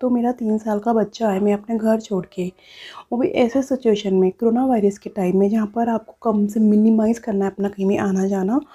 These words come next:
मुझे बोला जा रहा है कि आप travel करो।" आप travel के मतलब आप पूरी तरीके से relocate हो जाओ,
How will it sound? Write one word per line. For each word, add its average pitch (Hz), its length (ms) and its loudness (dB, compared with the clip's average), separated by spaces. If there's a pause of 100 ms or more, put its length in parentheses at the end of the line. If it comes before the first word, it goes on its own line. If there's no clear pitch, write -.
(460)
मुझे 294 160 6
बोला 240 240 4
जा 196 160 0
रहा 202 80 -2
है 240 60 -2
कि 240 140 -6
आप 254 200 -6
travel 180 280 -6
करो।" 190 260 -2
आप 226 240 2
travel 233 240 0
के 226 120 -10
मतलब 214 220 -6
आप 254 120 -8
पूरी 208 120 -4
तरीके 208 200 -10
से 214 120 -4
relocate 202 560 2
हो 180 60 -8
जाओ, 170 280 -8